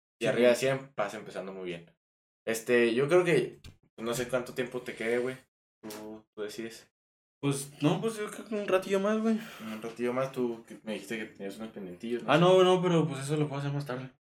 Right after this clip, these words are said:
Speaker 1: Ah, ok.
Speaker 2: O sea, sí.
Speaker 1: Pues yo, o sea, yo, a ver, quería tocar el tema de que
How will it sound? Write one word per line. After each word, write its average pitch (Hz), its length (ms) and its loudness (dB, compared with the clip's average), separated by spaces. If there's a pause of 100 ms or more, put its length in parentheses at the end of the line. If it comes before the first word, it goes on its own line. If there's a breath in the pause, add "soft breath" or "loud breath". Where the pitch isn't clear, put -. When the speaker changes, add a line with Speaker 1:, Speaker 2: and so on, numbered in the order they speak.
(160)
Speaker 1:
Ah, 95 240 -10
ok. 104 100 -14 (100)
Speaker 2:
O 127 40 -6
sea, 127 100 -10
sí. 123 200 -14 (180)
Speaker 1:
Pues 113 160 0
yo, 127 440 6
o 113 140 -6
sea, 107 460 6
yo, 139 800 4 (600)
a 107 60 -2
ver, 113 160 -6
quería 110 240 -4
tocar 120 240 0
el 117 80 0
tema 123 260 -2
de 101 140 -6
que 92 280 -10